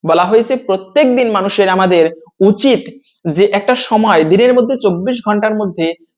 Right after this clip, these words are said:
পাঁচ মিনিট হলেও ভগবানের কা-, স-, মানে ভগবান সঙ্গে কাটানো উচিত, ভগবানের পুজোর জন্য ব্যয় করা উচিত, একাকী নীরবে নিবৃত্তে ভগবানের সাথে সময় কাটানো উচিত, দিনের একটা সময় বেছে নেওয়া উচিত। এভাবে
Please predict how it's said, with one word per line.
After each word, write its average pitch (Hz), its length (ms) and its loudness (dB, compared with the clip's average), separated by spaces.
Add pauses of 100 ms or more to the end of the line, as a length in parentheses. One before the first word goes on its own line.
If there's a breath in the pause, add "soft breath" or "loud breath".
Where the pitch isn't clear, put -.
পাঁচ 190 340 -2
মিনিট 220 360 0
হলেও 190 300 0 (140)
ভগবানের 175 460 0
কা-, 190 140 -4
স-, - 140 -8
মানে 170 360 0
ভগবান 170 420 2
সঙ্গে 180 320 -4
কাটানো 156 380 -6
উচিত, 143 320 -8 (280)
ভগবানের 208 360 2
পুজোর 220 400 2
জন্য 175 360 -2 (300 soft breath)
ব্যয় 151 260 2
করা 156 220 -4
উচিত, 143 320 -4 (380 loud breath)
একাকী 247 460 0
নীরবে 214 380 4
নিবৃত্তে 190 600 -2 (140)
ভগবানের 170 340 0
সাথে 214 360 -4
সময় 185 420 -6
কাটানো 160 360 -4
উচিত, - 340 -6 (420)
দিনের 202 280 4 (300 loud breath)
একটা 190 180 0
সময় 240 340 0
বেছে 175 340 0
নেওয়া 175 200 -2
উচিত। 147 300 -2
এভাবে 143 340 -2